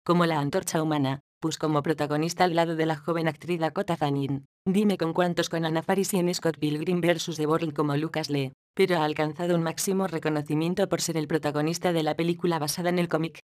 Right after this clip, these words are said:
Capitán América, el primer Vengador con la reaparición de dicho personaje en Los Vengadores junto a actores como Robert Downey, J R Chris Hemsworth, Scarlett Johansson, Samuel L. Jackson y Jeremy Renner entre otros.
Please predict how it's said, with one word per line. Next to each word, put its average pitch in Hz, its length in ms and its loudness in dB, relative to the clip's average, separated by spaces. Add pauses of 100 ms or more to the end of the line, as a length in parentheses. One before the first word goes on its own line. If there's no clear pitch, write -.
(140)
Capitán 160 420 -2
América, 156 540 0 (200)
el 175 140 0
primer 170 300 0
Vengador 156 420 -2
con 185 160 0
la 160 80 2
reaparición 151 680 0
de 156 120 2
dicho 175 320 -2
personaje 175 480 -2
en 165 80 0
Los 156 140 0
Vengadores 156 520 -2
junto 202 260 2
a 165 60 2
actores 156 380 0
como 147 200 0
Robert 170 360 -2
Downey, 151 440 -2 (200)
J 190 380 -2
R 180 360 -4 (240)
Chris 247 280 0
Hemsworth, 143 600 -2 (280)
Scarlett 165 500 -2
Johansson, 160 640 -2 (220)
Samuel 156 420 0
L. 175 180 4
Jackson 180 480 0
y 151 80 -2
Jeremy 156 340 0
Renner 156 260 0
entre 147 300 -2
otros. 131 420 -4